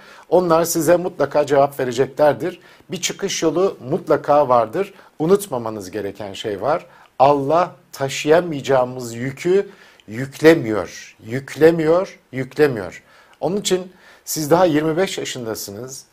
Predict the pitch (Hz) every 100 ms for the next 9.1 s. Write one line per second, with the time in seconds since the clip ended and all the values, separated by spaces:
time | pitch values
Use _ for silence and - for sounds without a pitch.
0 | _ 117 139 147 160 156 139 170 - 165
1 | 139 143 165 143 127 - - 117 120 -
2 | 104 107 98 95 135 165 170 - 165 156
3 | 143 175 226 - 165 143 131 120 127 117
4 | 170 - 123 135 180 165 - 156 143 156
5 | 165 165 165 170 147 156 170 - _ -
6 | - - 175 196 208 - _ - - _
7 | - 147 160 185 202 - 143 143 147 151
8 | - 180 - 180 - 156 - 147 143 196
9 | 233